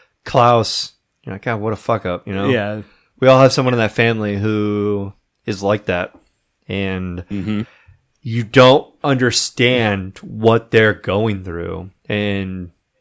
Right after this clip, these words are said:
Speaker 1: I feel like Ben, or not Ben, uh, Klaus is, uh, like, kind of explaining why he actually does drugs.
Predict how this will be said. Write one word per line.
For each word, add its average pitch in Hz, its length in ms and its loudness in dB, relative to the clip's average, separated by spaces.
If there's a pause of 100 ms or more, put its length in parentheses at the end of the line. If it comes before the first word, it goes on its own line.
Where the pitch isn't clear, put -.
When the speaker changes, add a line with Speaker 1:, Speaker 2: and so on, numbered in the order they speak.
(160)
Speaker 1:
I - 400 -20
feel 120 100 0
like 92 140 -6
Ben, 104 440 -2
or 117 120 2
not 98 160 -4
Ben, 95 260 -8
uh, 98 420 -6 (340)
Klaus 110 360 2
is, 98 180 -4
uh, 101 220 0
like, 110 200 -6
kind 104 220 -4
of 101 80 -6
explaining 101 880 -8 (540)
why 110 260 4
he 113 260 -2
actually 107 320 -2
does 101 380 -4
drugs. - 960 -6